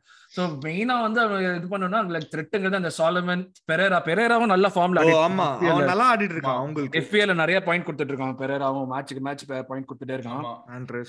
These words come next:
Speaker 2: பெரேரா.
Speaker 1: அவன் அந்த, அந்த ஃப்ரண்ட் ஃபோர் அவங்களுக்கும் இன்ட்ரெஸ்டிங்கா இருக்கும். So, நம்ம வந்து, I think, நம்ம எவ்வளவு ப்ரெஷர் சோக்கிங் சஸ்டெயின் பண்ணிட்டு திருப்பி எப்படி நம்ம வந்து இது பண்றோங்கிறது தான் மேட்டரா இருக்கும்னு நினைக்கிறேன். அவங்க வந்து எப்படி,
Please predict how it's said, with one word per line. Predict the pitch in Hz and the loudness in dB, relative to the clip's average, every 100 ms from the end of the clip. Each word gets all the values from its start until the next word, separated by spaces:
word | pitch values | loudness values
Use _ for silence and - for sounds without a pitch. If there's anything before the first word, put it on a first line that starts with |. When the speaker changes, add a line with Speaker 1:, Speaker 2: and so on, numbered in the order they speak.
| - | -12
Speaker 2:
பெரேரா. | 113 117 117 113 - | -12 -10 -10 -14 -8
Speaker 1:
அவன் | 143 156 | -4 -2
அந்த, | 151 139 | -2 -2
அந்த | 160 170 | -4 -2
ஃப்ரண்ட் | 190 247 269 | -2 -2 0
ஃபோர் | 254 240 | 0 2
அவங்களுக்கும் | 196 220 220 196 | 2 0 0 -2
இன்ட்ரெஸ்டிங்கா | 202 190 180 | -4 -4 0
இருக்கும். | 165 143 | 0 0
So, | 131 | -2
நம்ம | 156 156 | -2 0
வந்து, | 156 175 214 | 2 4 4
I | 165 | 4
think, | 208 214 - - - | -2 -2 -10 -18 -10
நம்ம | 139 147 196 208 | -2 0 4 6
எவ்வளவு | 202 226 247 226 214 160 | 6 6 4 6 4 2
ப்ரெஷர் | 160 160 208 202 | 0 0 0 2
சோக்கிங் | 190 196 180 | 2 2 2
சஸ்டெயின் | 160 202 190 | 2 2 2
பண்ணிட்டு | 175 165 190 | 2 2 0
திருப்பி | 165 170 175 | 0 0 2
எப்படி | 156 175 | 2 0
நம்ம | 165 151 | 0 0
வந்து | 143 160 | 2 2
இது | 160 | 0
பண்றோங்கிறது | 147 147 151 143 | 2 2 2 4
தான் | 147 143 | 2 2
மேட்டரா | 131 | 2
இருக்கும்னு | 139 135 135 | 2 0 0
நினைக்கிறேன். | 127 123 _ - - | -2 -4 _ -20 -16
அவங்க | - 143 160 | -2 0 2
வந்து | 165 190 | 4 4
எப்படி, | 185 202 | 4 2